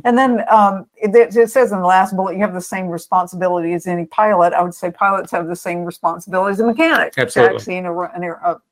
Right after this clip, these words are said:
Speaker 1: taxiing.
Speaker 2: Absolutely. We're all sharing the same space.
Speaker 1: We're all sharing the same space. So
Speaker 2: Yeah.
Speaker 1: we all owe it to each other to be careful.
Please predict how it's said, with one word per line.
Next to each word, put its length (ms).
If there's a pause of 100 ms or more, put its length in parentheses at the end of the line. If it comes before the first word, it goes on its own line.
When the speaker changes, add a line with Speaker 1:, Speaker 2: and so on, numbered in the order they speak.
(120)
Speaker 1:
taxiing. 140
Speaker 2:
Absolutely. 440
We're 180
all 100
sharing 280
the 60
same 220
space. 240
Speaker 1:
We're 80
all 180
sharing 340
the 80
same 240
space. 440
So 300 (140)
Speaker 2:
Yeah. 100
Speaker 1:
we 160
all 400 (120)
owe 140
it 100
to 120
each 200
other 220
to 60
be 100
careful. 500